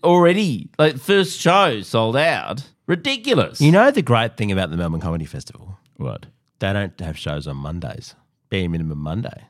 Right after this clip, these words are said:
Speaker 2: They were the first to do it.
Speaker 1: They
Speaker 2: Any
Speaker 1: were
Speaker 2: other
Speaker 1: the
Speaker 2: day of the
Speaker 1: first.
Speaker 2: week you can do it.
Speaker 1: Yeah.
Speaker 2: But no, I
Speaker 1: Oh,
Speaker 2: mean,
Speaker 1: mind
Speaker 2: Gabby's
Speaker 1: you,
Speaker 2: killing it.
Speaker 1: can I also say, like, I'm taking my wife out for, for lunch today.
Speaker 2: Hmm.
Speaker 1: And basically every good restaurant in Sydney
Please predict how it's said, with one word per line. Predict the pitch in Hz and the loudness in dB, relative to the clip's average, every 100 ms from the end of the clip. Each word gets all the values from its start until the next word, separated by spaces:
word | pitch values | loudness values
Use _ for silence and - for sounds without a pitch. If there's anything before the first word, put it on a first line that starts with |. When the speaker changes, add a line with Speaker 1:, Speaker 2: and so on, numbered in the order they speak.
| _ | _
Speaker 2:
They | 92 | -6
were | 95 | -4
the | 87 | -6
first | - 82 82 | -10 -10 -10
to | - | -12
do | 90 92 | -10 -10
it. | - | -8
Speaker 1:
They | 80 | -4
Speaker 2:
Any | 80 85 | 0 4
Speaker 1:
were | |
Speaker 2:
other | 131 - | 4 4
Speaker 1:
the | |
Speaker 2:
day | 110 110 | 2 2
of | |
the | 90 | 0
Speaker 1:
first. | 90 | -2
Speaker 2:
week | 92 | -4
you | 87 | -6
can | 87 | -6
do | 98 | -6
it. | - | -6
Speaker 1:
Yeah. | 90 101 104 | -2 2 2
Speaker 2:
But | 175 | 4
no, | 220 | 4
I | 214 185 | 2 2
Speaker 1:
Oh, | 233 | 2
Speaker 2:
mean, | - | 6
Speaker 1:
mind | 247 262 180 | 6 6 4
Speaker 2:
Gabby's | 156 - | 2 0
Speaker 1:
you, | - | 0
Speaker 2:
killing | 156 170 | 2 2
it. | 98 62 - | 0 -4 -12
Speaker 1:
can | - 214 | -2 2
I | 226 220 | 4 4
also | 170 151 147 | 4 4 2
say, | 143 135 104 - | 4 4 2 0
like, | 131 131 | 0 2
I'm | 143 143 | 0 0
taking | 139 127 113 104 | 0 -2 -2 -4
my | 95 90 87 87 80 | -2 -2 -4 -6 -8
wife | 85 85 90 87 | -8 -6 -6 -4
out | 82 78 - _ | -4 -4 -8 _
for, | 78 76 71 | -6 -4 -6
for | _ 73 | _ -6
lunch | 80 95 - - - | -2 -2 -2 -12 -12
today. | - 67 50 73 - _ | -8 -8 -6 -6 -8 _
Speaker 2:
Hmm. | 98 87 62 - _ _ _ _ _ _ _ _ | -6 -4 -8 -16 _ _ _ _ _ _ _ _
Speaker 1:
And | 156 165 165 156 - _ _ | -2 0 0 -4 -8 _ _
basically | 185 202 220 214 170 139 | 2 2 -2 -2 0 2
every | 131 135 151 | 0 2 0
good | 131 104 131 107 | 0 2 0 2
restaurant | 104 113 - 113 95 90 | 2 2 0 2 2 2
in | 92 87 | 0 0
Sydney | - 120 107 58 - 123 | 0 2 0 0 -4 -6